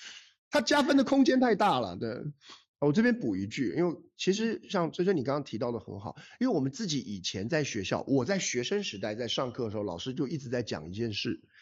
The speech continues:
他说其实我们教表达，因为我们世新口语传播嘛，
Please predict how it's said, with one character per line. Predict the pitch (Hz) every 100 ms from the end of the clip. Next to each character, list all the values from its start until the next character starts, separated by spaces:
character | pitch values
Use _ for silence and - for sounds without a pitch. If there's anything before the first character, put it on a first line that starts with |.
| - -
他 | - 220
说 | 247
其 | - 175
实 | 196
我 | 165
们 | 90 107
教 | - 175 170
表 | 170 - 127 85
达， | - 85 92
因 | 147
为 |
我 | 135
们 | 113
世 | 120 147
新 | 156
口 | 147 139
语 |
传 | 131 110 123
播 | 151 160
嘛， | 123